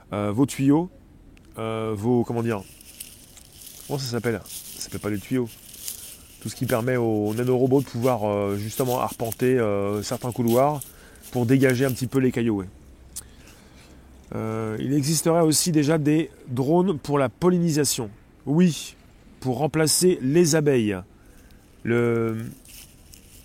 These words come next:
l'idée, c'est que, voilà, on est parti sur, euh, des chercheurs qui veulent trouver des, des solutions, mais, euh,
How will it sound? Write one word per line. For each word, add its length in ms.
l'idée, 260
c'est 180
que, 520
voilà, 180
on 60
est 60
parti 280
sur, 340
euh, 360
des 100
chercheurs 500
qui 140
veulent 140
trouver 280
des, 380
des 100
solutions, 600
mais, 260
euh, 280